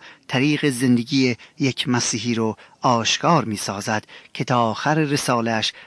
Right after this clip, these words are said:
این مطلب را ادامه می‌دهد. در برنامهٔ گذشته نه آیهٔ اول فصل پنجم که حاکی از دستورات آسمانی بود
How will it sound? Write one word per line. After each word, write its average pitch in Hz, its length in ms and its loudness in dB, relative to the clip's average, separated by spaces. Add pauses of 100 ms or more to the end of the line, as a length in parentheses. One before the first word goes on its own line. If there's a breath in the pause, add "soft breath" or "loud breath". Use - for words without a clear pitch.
این 120 220 0
مطلب 113 360 -4
را 107 260 -2 (220 loud breath)
ادامه 127 420 4
می‌دهد. - 420 0 (800 loud breath)
در 165 120 4
برنامهٔ 180 320 6
گذشته 151 560 2 (260 loud breath)
نه 151 120 4
آیهٔ 156 760 4
اول 139 400 2
فصل 131 340 -2
پنجم 127 540 2 (280 loud breath)
که - 100 0
حاکی 165 340 4
از 165 180 2
دستورات 151 680 2
آسمانی 135 680 2
بود 135 260 -2